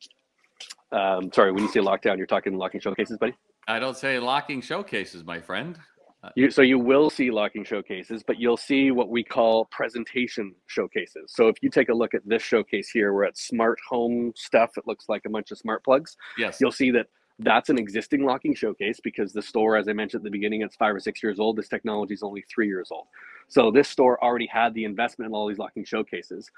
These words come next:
Speaker 1: We talk about media and digital signage and all these things, Bob, uh, within our environments as, as media. Media really actually is the product. Uh, you can't replace the product. You know, you think about Costco. Costco's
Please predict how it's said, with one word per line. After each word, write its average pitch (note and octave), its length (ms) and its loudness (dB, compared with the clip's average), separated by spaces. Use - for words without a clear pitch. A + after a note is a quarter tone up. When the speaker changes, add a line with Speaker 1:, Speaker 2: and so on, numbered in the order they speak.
Speaker 1:
We B2+ 120 2
talk - 300 -2
about C#3 300 4
media A2 720 -2
and G#2+ 160 -6
digital A2+ 360 -2
signage G#2 420 -6
and G#2 100 -8
all G2 140 -6
these G2 220 -8
things, G2+ 240 -2
Bob, F#2+ 340 0
uh, G2+ 140 0
within A2+ 260 2
our G#2+ 140 0
environments G2+ 560 -2
as, G2 320 -4
as G#2+ 140 -4
media. A#2+ 420 2
Media F3+ 380 4
really A#2+ 340 4
actually G#2+ 340 -2
is G2 140 -8
the G2+ 100 -8
product. F#2 480 -4
Uh, G#2+ 180 0
you A#2+ 140 -6
can't D#3+ 320 2
replace - 680 -4
the G#2+ 60 -8
product. F#2+ 480 -2
You A2 80 -8
know, G#2+ 60 -4
you A2 120 -2
think E3+ 140 2
about A2 180 0
Costco. B2 580 0
Costco's C3 540 2